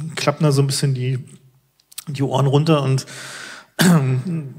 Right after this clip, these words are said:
man, sie möchten nicht mehr so gerne mit einem reden, weil sie wissen zwar schon, dass man Recht hat, aber ist halt gerade inopportun. Und man sagt, „Okay, wir brauchen jetzt aber mal, keine Ahnung, hundertfünfzig Millionen Euro im Jahr dafür, dass wir mal sichere Software entwickeln, damit wir in zehn, fünfzehn Jahren, so lange wird's dauern,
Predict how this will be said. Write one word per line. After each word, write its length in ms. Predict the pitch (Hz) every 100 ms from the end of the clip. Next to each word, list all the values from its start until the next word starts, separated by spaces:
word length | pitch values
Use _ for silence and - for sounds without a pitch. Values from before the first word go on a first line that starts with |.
| -
man, 420 | 143 131 131 123
sie 80 | 120
möchten 240 | 131 -
nicht 120 | 143
mehr 100 | 160
so 100 | 147
gerne 200 | 135 127
mit 140 | 143 139
einem 160 | 131
reden, 320 | 127 135 165 127
weil 300 | 127 127 123 - - - - - -
sie 160 | - -
wissen 220 | 131 160
zwar 180 | - 135
schon, 220 | - 135
dass 140 | 135 127
man 120 | 117
Recht 280 | 139 - 151
hat, 140 | 139
aber 340 | 127 123 120 123 - - - - - - _
ist 180 | 220 135
halt 120 | 170
gerade 200 | - 120
inopportun. 720 | - 151 147 127 - 170 190 - _ _ _ _ _ _ _ _ _ -
Und 60 | 139
man 100 | 135
sagt, 160 | 139
„Okay, 240 | 143 190 214 - - - -
wir 120 | 135
brauchen 220 | 139 170
jetzt 120 | 175 175
aber 180 | 151
mal, 460 | 143 139 139 139 139 - - - - _ _
keine 220 | - 117 110
Ahnung, 240 | 120 127
hundertfünfzig 460 | 123 120 135 - 123
Millionen 280 | 120 113
Euro 260 | 120 143 156
im 100 | 131
Jahr 160 | 127 127
dafür, 400 | 123 - 131 127
dass 200 | 117 127
wir 80 |
mal 180 | 117 113
sichere 260 | 110 120 113
Software 340 | - 139 151
entwickeln, 320 | 127 123 135
damit 200 | 123 120
wir 100 | 135
in 120 | 185 208
zehn, 300 | - 240 240
fünfzehn 420 | 233 - - 170
Jahren, 320 | 151 139 113
so 60 | 123
lange 180 | 131
wird's 180 | 131 123
dauern, 480 | 131 123 117 135